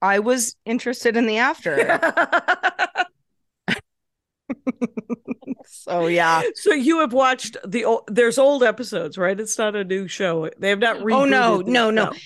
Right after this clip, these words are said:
Speaker 1: Like, I
Speaker 2: Okay.
Speaker 1: think, I think there was just one season, and then, like, everyone was like, "This is horrific. No
Speaker 2: Yeah.
Speaker 1: one can make more of these episodes," and that was the end of it.
Speaker 2: I wonder if anyone, you know how sometimes they've done show,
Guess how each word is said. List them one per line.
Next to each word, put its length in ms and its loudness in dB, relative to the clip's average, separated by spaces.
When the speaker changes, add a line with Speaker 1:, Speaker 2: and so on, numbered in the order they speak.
Speaker 1:
Like, 260 0
I 140 2
Speaker 2:
Okay. 80 -8
Speaker 1:
think, 280 -4
I 100 2
think 240 -4
there 100 0
was 200 0
just 240 -10
one 400 0
season, 800 -2
and 160 0
then, 300 2
like, 260 -2
everyone 320 -2
was 140 -4
like, 180 -2
"This 320 0
is 180 -4
horrific. 1400 0
No 280 0
Speaker 2:
Yeah. 60 2
Speaker 1:
one 200 0
can 240 -4
make 240 -2
more 300 0
of 100 -2
these 180 -6
episodes," 640 -2
and 160 -4
that 140 0
was 160 -6
the 100 -10
end 160 -10
of 80 -10
it. 160 -6
Speaker 2:
I 100 -6
wonder 340 -4
if 100 -6
anyone, 760 -4
you 140 -4
know 120 2
how 140 2
sometimes 680 -4
they've 280 0
done 360 0
show, 320 0